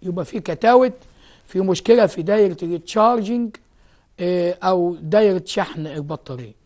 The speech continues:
آه، أيضًا الاحتمال أيضًا في الفلتر إن هو، آه، مش نظيف برضه، الفلتر ده هو رقم واحد. وبعض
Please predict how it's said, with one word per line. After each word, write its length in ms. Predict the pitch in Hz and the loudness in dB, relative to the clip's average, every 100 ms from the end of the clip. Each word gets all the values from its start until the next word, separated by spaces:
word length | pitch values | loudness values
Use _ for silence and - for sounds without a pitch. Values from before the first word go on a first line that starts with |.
| _ _ _ _ _ _ | _ _ _ _ _ _
آه، 440 | 165 165 160 160 160 - | -4 -2 -2 -4 -8 0
أيضًا 320 | 220 269 254 | 2 6 6
الاحتمال 580 | 233 - - 233 240 240 | 4 0 -4 -2 2 2
أيضًا 360 | 202 220 202 196 | 4 2 2 -4
في 160 | - | -6
الفلتر 640 | 165 - 226 220 226 233 240 _ _ _ _ _ - | -10 2 4 4 4 2 0 _ _ _ _ _ -8
إن 180 | 190 190 | -4 0
هو، 680 | 190 226 226 214 214 208 190 | 4 6 8 8 6 2 -2
آه، 300 | 180 190 185 | -2 0 -2
مش 280 | 190 214 - | 0 -2 0
نظيف 640 | 208 190 196 160 - - _ 160 | -2 0 0 -2 -10 -20 _ 0
برضه، 400 | 196 208 151 - _ _ _ _ - | 0 0 -4 -16 _ _ _ _ -18
الفلتر 600 | 170 - 262 214 196 180 | -18 -6 -4 -2 -2 -2
ده 300 | 165 226 220 _ _ _ _ _ | 0 0 -2 _ _ _ _ _
هو 360 | 311 320 180 185 | -8 0 2 4
رقم 360 | 214 202 175 | 2 -2 -2
واحد. 380 | 190 202 185 175 - _ _ _ - | 0 0 -2 -10 -12 _ _ _ -2
وبعض 560 | 175 202 277 254 180 | 2 6 6 6 0